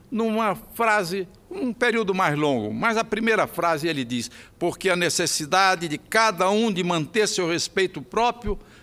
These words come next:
fala sobre o tempo e as personagens que ele criou, que ele pesquisou no livro, "era mais importante para si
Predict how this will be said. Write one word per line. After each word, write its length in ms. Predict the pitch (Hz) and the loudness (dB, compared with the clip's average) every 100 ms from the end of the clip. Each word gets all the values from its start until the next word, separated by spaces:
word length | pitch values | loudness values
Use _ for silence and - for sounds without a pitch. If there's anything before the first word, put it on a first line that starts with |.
| - | -12
fala 260 | - 285 240 | -2 0 0
sobre 280 | - 196 160 | -2 -4 -4
o 20 | |
tempo 380 | - 180 147 165 | -4 -4 -2 -4
e 40 | |
as 120 | 143 | -4
personagens 600 | - 160 - 131 127 120 | -4 -6 -4 -4 -4 -6
que 100 | 120 | -6
ele 100 | 127 | -8
criou, 380 | - 127 110 123 | -6 -4 -4 -4
que 120 | - | -4
ele 220 | 131 107 - - - - - | -4 -4 -8 -16 -20 -20 -4
pesquisou 520 | 175 180 156 127 151 | 0 0 0 0 0
no 100 | 131 | 0
livro, 320 | 117 110 98 - - - | 0 -2 -4 -10 -18 -2
"era 260 | 170 170 | 0 2
mais 600 | 143 139 156 208 247 208 | 0 0 0 2 2 0
importante 880 | 214 - 208 147 - - 240 226 - | -4 -2 -2 -2 -4 0 2 2 -2
para 360 | 139 180 170 143 | -2 2 2 2
si 480 | - - 269 285 | 0 0 0 0